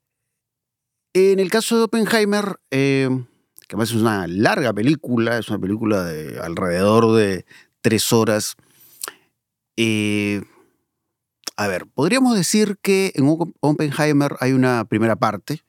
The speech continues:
en la que, eh, vemos al, al personaje de Cillian Murphy, eh, y es muy interesante, ¿no? Primero porque, bueno, Cillian Murphy es, es un muy buen actor, em, y dentro de este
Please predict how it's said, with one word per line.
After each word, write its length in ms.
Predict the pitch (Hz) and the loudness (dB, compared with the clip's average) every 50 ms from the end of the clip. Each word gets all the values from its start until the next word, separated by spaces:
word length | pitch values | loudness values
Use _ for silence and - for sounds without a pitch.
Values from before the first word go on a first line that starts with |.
| _ _ | _ _
en 180 | 110 98 98 | -4 -2 -2
la 140 | 98 101 101 | -2 -2 -4
que, 340 | - - - 104 104 104 - _ _ - - - - _ _ _ _ _ _ | -4 -2 0 0 0 0 -4 _ _ -20 -20 -20 -20 _ _ _ _ _ _
eh, 240 | - 87 80 78 78 - | -10 -8 -8 -8 -8 -2
vemos 500 | 95 95 113 107 101 104 104 98 - - | 2 2 4 4 4 4 2 0 0 0
al, 380 | 98 95 95 92 92 92 92 - | 0 0 0 -2 -2 -4 -6 -6
al 140 | 92 92 - | -8 -8 -8
personaje 680 | - - - - 90 95 95 95 90 - - 104 95 92 | -6 -6 -4 -4 -2 -2 -2 -2 -4 -4 -2 -2 -2 0
de 360 | 92 92 98 95 95 92 - - - - - - - _ | 0 0 0 0 0 -2 -4 -10 -16 -20 -20 -20 -20 _
Cillian 540 | - - - - 113 98 98 95 92 92 90 | -6 -4 0 0 2 2 2 0 0 0 0
Murphy, 460 | 95 92 - - - - 107 101 - _ _ _ - - _ _ _ _ _ _ _ _ _ _ _ | 0 -2 -4 -4 -2 -2 -2 -2 -4 _ _ _ -20 -20 _ _ _ _ _ _ _ _ _ _ _
eh, 260 | 98 92 90 87 87 80 - - _ _ _ _ | -12 -10 -8 -8 -8 -10 -12 -18 _ _ _ _
y 120 | - 160 | -4 -4
es 100 | 175 - | -2 0
muy 120 | 262 262 254 | 0 -2 0
interesante, 500 | - 294 143 135 - 180 147 110 98 101 | 0 -2 -2 0 2 2 2 2 2 0
¿no? 100 | 175 175 | 0 0
Primero 240 | 214 175 233 330 | 0 0 0 0
porque, 220 | 254 - 110 - 101 | 0 -2 -4 -4 -2
bueno, 180 | 104 123 101 | -2 -2 -2
Cillian 240 | 90 - 120 117 110 | -2 -2 -2 0 0
Murphy 240 | 110 - - - 123 | 0 -2 -2 -2 -4
es, 180 | 110 101 - - | -4 -4 -6 -10
es 160 | - 101 - 120 | -10 -6 -2 0
un 160 | 110 107 101 | 0 2 4
muy 180 | 127 139 127 | 4 4 6
buen 160 | 123 120 131 117 | 4 4 2 2
actor, 420 | 104 - _ - 120 113 117 131 - - - - - - - - - _ _ _ | -2 -2 _ -2 0 0 -2 -4 -8 -14 -20 -20 -20 -20 -20 -20 -20 _ _ _
em, 880 | - 113 104 101 104 104 101 101 98 101 98 95 95 92 90 87 95 113 - _ _ _ _ _ _ _ _ _ _ _ _ _ _ _ _ _ _ _ _ _ _ - - _ _ _ | -6 -4 -2 0 0 2 2 2 2 2 2 2 0 0 -2 -4 -6 -10 -12 _ _ _ _ _ _ _ _ _ _ _ _ _ _ _ _ _ _ _ _ _ _ -18 -18 _ _ _
y 80 | - 127 | 0 2
dentro 520 | 110 160 180 190 180 - - 196 196 175 | 4 4 2 2 0 0 0 0 2 2
de 100 | 147 151 | 2 0
este 1080 | 156 - - - _ - 185 180 170 156 143 127 117 107 101 95 92 90 90 90 87 | 0 0 -4 -8 _ -4 -2 -2 0 0 2 2 2 0 0 0 -2 -4 -4 -6 -6